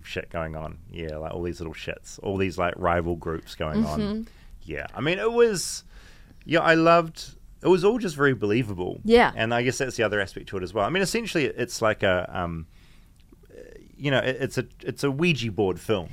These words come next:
Speaker 1: It's
Speaker 2: Yeah.
Speaker 1: just, you know, it's like we've seen this, this thing being done
Speaker 2: Yeah.
Speaker 1: before, but it's just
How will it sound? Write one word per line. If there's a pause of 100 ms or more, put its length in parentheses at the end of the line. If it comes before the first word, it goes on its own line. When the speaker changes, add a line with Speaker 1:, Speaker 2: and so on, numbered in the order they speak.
(100)
Speaker 1:
It's
Speaker 2:
Yeah.
Speaker 1:
just,
you
know,
it's
like
we've
seen
this,
this
thing
being
done
Speaker 2:
Yeah.
Speaker 1:
before, (380)
but
it's
just